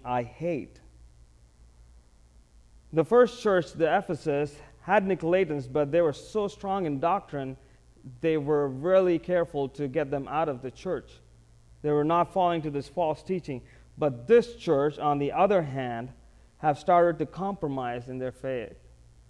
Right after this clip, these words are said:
They started to tolerate sin and the worldliness and the false teachers who are introducing them to the sinfulness. The doctrine of Balaam is, if you cannot curse them, you corrupt them. That's what he did with the Israelites.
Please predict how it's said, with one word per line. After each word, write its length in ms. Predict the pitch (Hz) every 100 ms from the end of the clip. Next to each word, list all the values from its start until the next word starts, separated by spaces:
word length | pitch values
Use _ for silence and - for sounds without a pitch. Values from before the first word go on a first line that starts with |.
| - - -
They 280 | 160 160
started 420 | 147 - 196 190 160
to 60 |
tolerate 540 | 143 185 214 190 165 151
sin 420 | - 202 196 185
and 180 | 156 147
the 60 |
worldliness 640 | 139 185 196 180 165 151 143
and 180 | 143 139
the 200 | 135 131
false 320 | 175 185 -
teachers 520 | - 196 156 156 143
who 80 | 156
are 40 | 147
introducing 600 | 147 156 170 160 156 139
them 220 | 147 143
to 260 | 147 135 131 - - -
the 80 |
sinfulness. 680 | 127 190 185 170 147 127 - - - - -
The 180 | 151 160
doctrine 500 | 143 180 226 226 208
of 180 | 175 135
Balaam 460 | 180 202 202 185
is, 360 | 156 151 147 - - - -
if 200 | 151 156
you 100 | 196
cannot 420 | 202 196 156 -
curse 320 | - 202 202
them, 380 | - 147 147 143 - - -
you 100 | 139
corrupt 520 | 170 151 165 170 -
them. 200 | 113 110 - - - - - - - - - -
That's 220 | 151 -
what 160 | 165
he 100 | 156
did 320 | 151 165 190 156
with 140 | 156
the 140 | 160
Israelites. 600 | 170 185 160 113 90 -